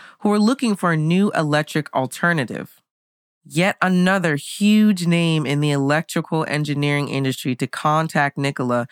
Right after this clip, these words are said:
was George Westinghouse, the current standard for powering America.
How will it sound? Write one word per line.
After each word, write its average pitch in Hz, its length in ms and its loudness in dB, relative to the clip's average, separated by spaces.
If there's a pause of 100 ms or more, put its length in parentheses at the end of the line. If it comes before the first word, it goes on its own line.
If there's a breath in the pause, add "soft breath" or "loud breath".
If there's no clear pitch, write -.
(220 loud breath)
was 143 280 0
George 170 480 0
Westinghouse, 131 920 -4 (260)
the 151 80 -2
current 202 520 0
standard 165 540 -2
for 139 120 -2
powering 143 560 0
America. 131 680 -2